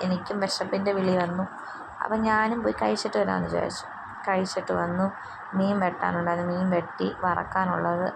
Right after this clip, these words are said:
അരപ്പെല്ലാം തേച്ച് വെച്ചു. അപ്പോഴത്തേക്കിന് കൂമ്പിൻ്റെതും ചതച്ചും വെച്ചു. അത് കഴിഞ്ഞിട്ട് ബാക്കി പരിപാടിയിലോട്ട് കയറാമല്ലോ. അപ്പോഴേ നമുക്ക് കൂമ്പ് തോരനങ്ങ് വെക്കാം, കയ്യോടങ്ങ് തോരൻ വെച്ചേക്കാം. അപ്പം ആ ചതച്ചതെല്ലാം ചേർത്ത് നമ്മൾ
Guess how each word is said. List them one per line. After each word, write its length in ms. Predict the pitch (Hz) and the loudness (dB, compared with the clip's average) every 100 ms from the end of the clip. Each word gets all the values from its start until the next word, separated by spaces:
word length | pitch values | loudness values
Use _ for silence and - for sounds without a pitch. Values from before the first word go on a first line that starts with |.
| - | 0
അരപ്പെല്ലാം 580 | 180 180 185 175 175 | 0 0 0 2 2
തേച്ച് 320 | 175 175 170 175 | 2 2 2 -2
വെച്ചു. 420 | 175 - 202 226 - - - - - - - - | -2 -2 -4 -4 -6 -14 -14 -14 -12 -14 -8 -6
അപ്പോഴത്തേക്കിന് 640 | 180 190 180 175 175 180 208 - - - - | -2 0 2 2 2 0 0 -6 -12 -10 -2
കൂമ്പിൻ്റെതും 600 | 214 220 214 190 180 220 | 2 2 2 2 0 2
ചതച്ചും 500 | 214 196 202 - 175 | 2 2 0 0 0
വെച്ചു. 280 | 160 - - - - - - - | -2 -4 -10 -12 -12 -12 -12 -8
അത് 180 | - 180 | -4 0
കഴിഞ്ഞിട്ട് 300 | 190 190 190 | 2 4 2
ബാക്കി 200 | 202 202 - | 2 0 2
പരിപാടിയിലോട്ട് 560 | 196 190 190 196 196 196 | 2 4 2 2 2 2
കയറാമല്ലോ. 540 | 196 185 180 170 160 - - - - - - - | 2 2 2 0 -2 -4 -10 -12 -12 -12 -8 -4
അപ്പോഴേ 340 | - 202 190 175 | 0 2 4 2
നമുക്ക് 280 | 170 180 | 0 -2
കൂമ്പ് 420 | 196 196 196 196 196 | 0 2 4 2 2
തോരനങ്ങ് 500 | 185 180 180 185 175 156 | 2 2 2 0 2 0
വെക്കാം, 260 | 147 - - - - | 0 -4 -6 -8 -2
കയ്യോടങ്ങ് 540 | 170 175 175 175 175 - | 0 2 2 2 0 2
തോരൻ 280 | 180 180 175 | 2 2 0
വെച്ചേക്കാം. 460 | 160 - 165 - - - - - - - - - | -2 -2 -4 -4 -8 -14 -14 -14 -14 -14 -12 -8
അപ്പം 180 | 185 185 | -2 -2
ആ 20 | |
ചതച്ചതെല്ലാം 880 | 185 180 175 180 185 175 165 165 170 | 0 0 0 0 0 2 2 0 0
ചേർത്ത് 400 | 165 160 196 196 | 0 0 0 0
നമ്മൾ 340 | 175 170 220 | 0 0 -2